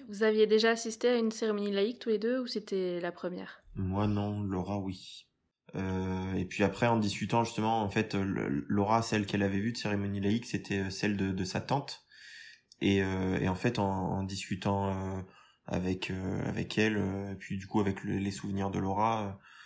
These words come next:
Speaker 2: je me suis imaginé un peu différemment le, la, la chose, quoi.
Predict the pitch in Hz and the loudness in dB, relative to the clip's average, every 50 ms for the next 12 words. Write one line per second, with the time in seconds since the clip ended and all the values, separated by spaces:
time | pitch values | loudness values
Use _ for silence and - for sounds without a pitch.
0 | - - - _ _ _ - 92 95 - - 101 95 98 95 92 95 95 98 101 | -20 -20 -20 _ _ _ -8 -8 -8 -4 -4 -2 -2 -2 -2 -4 -4 -4 -2 -2
1 | 101 95 95 - 101 92 95 95 - - 98 95 95 98 98 101 104 107 107 104 | -2 -2 -2 -4 -6 -6 -6 -8 -6 -4 -4 -2 -2 0 0 0 0 0 -2 -2
2 | 101 98 101 104 107 - - - _ _ _ - - 78 87 76 82 98 110 - | -4 -4 -6 -8 -8 -10 -14 -16 _ _ _ -8 -4 -4 -2 -2 -2 -2 -2 -2
3 | - - 120 127 127 - - - 92 - | -2 0 -2 -2 -2 -4 -8 -8 -8 -8